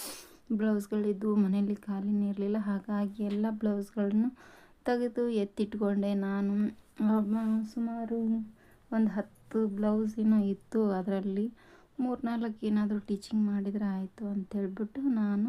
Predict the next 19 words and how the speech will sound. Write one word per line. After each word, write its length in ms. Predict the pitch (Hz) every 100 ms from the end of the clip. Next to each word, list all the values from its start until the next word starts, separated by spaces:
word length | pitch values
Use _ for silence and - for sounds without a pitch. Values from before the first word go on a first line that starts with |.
| 254
ಮೂರ್ನಾಲ್ಕು 560 | 220 208 - 208 208 208
ಬ್ಲೌಸ್‌ಗಳನ್ನ 580 | 202 196 202 196 196 202
ತೊಗೊಂಡು 420 | - 202 214 220 - - - - - -
ಸ್ಟಿಚಿಂಗ್ 480 | - - 294 285 269 262
ಮಾಡಬೇಕು 560 | 247 240 233 226 -
ಅಂಥೇಳಿ 480 | 214 208 214 247 262 240
ಇಟ್ಕೊಂಡೆ. 600 | 220 - 208 208 196 202 196
ಆವಾಗಲೇ 560 | 190 190 196 208 233 233 226 220 - - - -
ಮತ್ತೆ 320 | 233 220 - 214
ಇನ್ನೊಂದು 380 | 220 208 202
ಬ್ಲೌಸ್ 320 | 202 202 196 202
ಇತ್ತು 240 | 196 -
ಆಂಟಿದು, 480 | 202 196 196 208 202 202
ಅದನ್ನು 300 | 190 208 202
ತೊಗೊಂಡ್ಬಿಟ್ಟು 540 | 214 208 202 202 226
ಬ್ಲೌಸ್ 400 | 208 214 202 202 208
ಸ್ಟಿಚಿಂಗ್ 440 | 208 208 - 214
ಮಾಡಿಬಿಡೋಣ, 420 | 202 196 196 202 202
ಇವತ್ತು 420 | 196 202 - 214